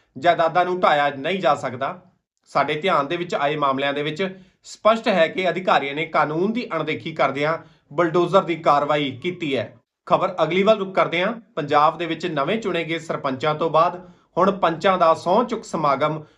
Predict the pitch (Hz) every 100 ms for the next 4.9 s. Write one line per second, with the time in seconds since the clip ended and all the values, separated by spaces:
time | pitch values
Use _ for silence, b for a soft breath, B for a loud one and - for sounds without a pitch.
0 | B 175 208 254 226 170 156 156 165 127
1 | 123 151 185 208 - _ _ _ - 147
2 | 143 151 147 170 175 B B 127 143 180
3 | 214 180 175 196 202 190 160 151 160 165
4 | 165 151 151 156 180 156 131 127